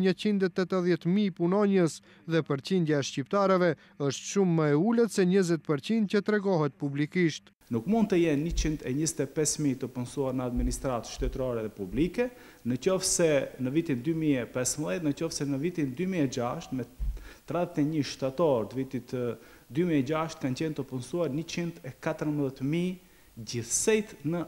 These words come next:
Speaker 2: administratë shtetërore. Vetë fakti se gjashtëdhjetë e pesë mijë të punësuar ka pas vetëm në ministrit vitin dy mijë e gjashtë, do në thotë se tani numri i përgjithshëm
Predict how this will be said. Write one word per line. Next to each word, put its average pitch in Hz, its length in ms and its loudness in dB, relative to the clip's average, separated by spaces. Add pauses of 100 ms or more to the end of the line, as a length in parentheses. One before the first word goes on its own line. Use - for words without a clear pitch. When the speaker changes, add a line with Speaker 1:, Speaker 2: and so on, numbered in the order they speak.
Speaker 2:
administratë 139 720 -2
shtetërore. 123 580 -2 (880)
Vetë 220 240 4
fakti 202 500 4 (140)
se - 320 4 (560)
gjashtëdhjetë 190 600 2
e 156 60 0 (100)
pesë 175 400 2
mijë 170 240 4 (180)
të 139 160 0
punësuar 135 640 0
ka 135 180 0
pas 131 300 0
vetëm 190 320 0
në 170 100 0
ministrit 151 840 2 (500)
vitin 139 400 0
dy 139 140 4
mijë 127 160 4
e 104 100 -6
gjashtë, 120 540 -4 (500)
do 127 240 0
në 131 160 -2
thotë 190 300 2
se 156 160 0 (340)
tani 156 300 6 (260)
numri 190 400 2
i - 80 -2
përgjithshëm 139 720 0